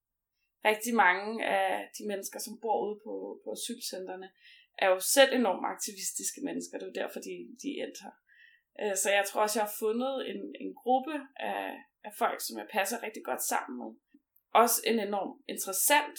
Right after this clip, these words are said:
gruppe af folk, fordi den, den er virkelig mangfoldig. Øh, der er virkelig mange forskellige nationaliteter,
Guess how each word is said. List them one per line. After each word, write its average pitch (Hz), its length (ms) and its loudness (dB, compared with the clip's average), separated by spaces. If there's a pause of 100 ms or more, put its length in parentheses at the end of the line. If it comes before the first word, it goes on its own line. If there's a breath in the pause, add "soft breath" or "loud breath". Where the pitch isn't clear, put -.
(120)
gruppe 208 320 -4
af - 160 -6
folk, - 180 0
fordi - 140 -12
den, 107 260 -6
den 196 100 -8
er 190 80 -6
virkelig 226 260 2
mangfoldig. - 640 0 (720)
Øh, 190 400 -2 (260)
der 185 180 -2
er 196 220 -6
virkelig 269 240 6
mange 220 420 4
forskellige 220 840 0
nationaliteter, 208 960 -2